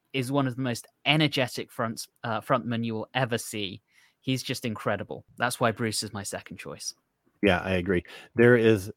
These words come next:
Speaker 2: definitely, I don't know that either of them are classically trained, but there's definitely an operatic style to both him and Ronnie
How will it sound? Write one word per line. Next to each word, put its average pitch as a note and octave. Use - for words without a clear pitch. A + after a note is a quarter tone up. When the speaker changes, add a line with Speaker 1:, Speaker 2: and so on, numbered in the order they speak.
Speaker 2:
definitely, C#3
I C#3+
don't D#3+
know D3+
that B2
either A#2+
of A2+
them A#2
are F#2+
classically B2+
trained, C3+
but A2+
there's A2
definitely A#2+
an G2
operatic G#2
style G2+
to -
both G2+
him A2+
and G2+
Ronnie G2